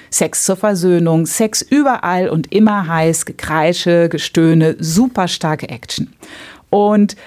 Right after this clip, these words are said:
das ist eine großartige Serie, das heißt überhaupt nicht, dass die Serie jetzt schlecht ist. Aber das ist nochmal ein Beispiel, welche Bilder gesetzt werden und welchen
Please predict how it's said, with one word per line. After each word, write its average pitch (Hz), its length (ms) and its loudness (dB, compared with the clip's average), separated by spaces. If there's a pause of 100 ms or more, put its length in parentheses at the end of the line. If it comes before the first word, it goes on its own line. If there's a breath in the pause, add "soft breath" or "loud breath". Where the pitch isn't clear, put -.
(140)
das 233 180 0
ist 240 120 2
eine 190 120 0
großartige 214 760 -2
Serie, 180 520 0
das 180 180 -2
heißt 185 220 -4
überhaupt 180 280 -2
nicht, 208 180 0
dass 180 160 -4
die 170 100 -6
Serie 165 440 0
jetzt 131 280 -6
schlecht - 320 -10
ist. - 220 -14 (380 loud breath)
Aber 170 440 -4 (120)
das 254 160 0
ist 339 160 -2
nochmal 220 520 2 (240 loud breath)
ein 185 240 0
Beispiel, 240 800 0 (240 loud breath)
welche 254 460 0
Bilder 254 480 2
gesetzt 135 520 -6
werden 147 200 -4
und 170 200 -2
welchen 285 420 2